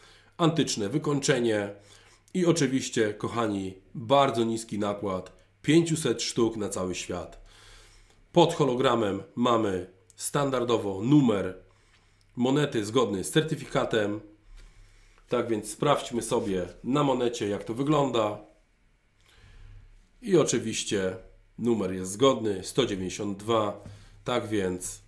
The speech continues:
tak to, kochani, się wszystko prezentuje. Bardzo się cieszę, że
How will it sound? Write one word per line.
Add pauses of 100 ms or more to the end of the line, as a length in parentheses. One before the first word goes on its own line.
(420)
tak
to,
kochani,
się
wszystko
prezentuje. (800)
Bardzo
się
cieszę,
że